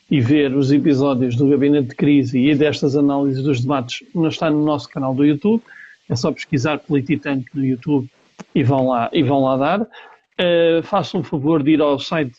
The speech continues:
do Polititank, w w w ponto polititank ponto p t, tem lá análises, opiniões, tudo mais. Eh,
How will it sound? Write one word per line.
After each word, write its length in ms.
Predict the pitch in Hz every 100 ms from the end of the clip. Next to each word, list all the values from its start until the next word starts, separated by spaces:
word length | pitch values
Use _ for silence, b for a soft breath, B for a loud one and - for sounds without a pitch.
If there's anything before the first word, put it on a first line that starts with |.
| -
do 80 |
Polititank, 680 | 143 156 117 127 - 143 175 165
w 280 | 143 135 143
w 260 | 147 139 139
w 300 | 156 143 139
ponto 220 | 165 143
polititank 600 | - 143 120 147 147 131
ponto 200 | 123 135
p 140 | 123 123
t, 180 | 170 175
tem 140 | 180
lá 320 | 175 165 147 143 B B -
análises, 460 | 147 165 170 131
opiniões, 800 | 147 139 156 143 156 175 170 - _ _ _ _
tudo 260 | - 190 147
mais. 460 | 147 160 196 185 - _ _ _ _
Eh, 440 | 170 160 156 156